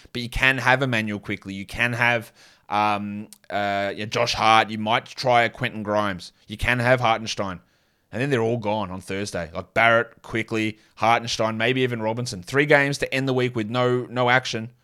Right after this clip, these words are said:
And they're fringe players anyway. You drop 'em. You, you drop 'em Friday, Saturday, Sunday. Thursday, Friday, back-to-back. It's the Thunder and the Hornets.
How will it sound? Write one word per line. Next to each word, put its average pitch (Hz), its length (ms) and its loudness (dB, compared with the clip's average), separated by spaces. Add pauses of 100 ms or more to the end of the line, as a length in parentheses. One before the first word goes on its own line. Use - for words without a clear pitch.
(240)
And 113 120 -4
they're 120 80 2
fringe 123 320 -4
players 113 320 2
anyway. 117 360 -2
You 107 120 -10
drop 107 260 -4
'em. 82 100 -16 (960)
You, 95 120 -12
you 107 100 -6
drop 113 240 -2
'em 110 80 -8
Friday, 104 280 2
Saturday, 98 300 -4
Sunday. 90 400 -8 (1040)
Thursday, 160 280 6
Friday, 147 300 8
back-to-back. 147 440 4
It's 123 80 -8
the 117 80 -8
Thunder 131 360 0
and 123 120 -2
the 113 60 -4
Hornets. 160 560 2